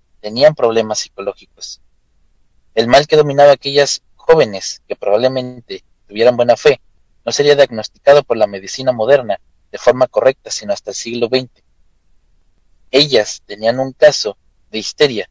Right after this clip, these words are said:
una neurosis que acarrea crisis emocionales incontrolables. Esta enfermedad se ve favorecida, en especial, por ciertas fobias o un entorno estresante. Y probablemente el clima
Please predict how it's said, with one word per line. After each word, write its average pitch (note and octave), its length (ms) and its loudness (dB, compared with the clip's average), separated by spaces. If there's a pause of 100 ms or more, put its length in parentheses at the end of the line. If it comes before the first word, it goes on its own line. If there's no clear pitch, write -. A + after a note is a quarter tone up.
(120)
una C3+ 320 2 (240)
neurosis B2 720 -4 (540)
que A2+ 80 0
acarrea G#2+ 400 2
crisis - 380 -8
emocionales A#2+ 580 -4
incontrolables. G#2+ 840 -6 (680)
Esta B2 200 0
enfermedad B2+ 500 2
se A#2 100 -6
ve A#2+ 140 -2
favorecida, B2 680 -4 (200)
en - 100 -12
especial, C3 500 -2 (360)
por A2 100 -10
ciertas D3+ 400 0
fobias A#2 540 -2 (500)
o A2 80 -4
un A#2 180 -2
entorno A2 380 -4
estresante. - 520 -8 (920)
Y - 100 -20
probablemente A#2+ 680 2 (280)
el G#2 160 -18
clima A#2 400 -8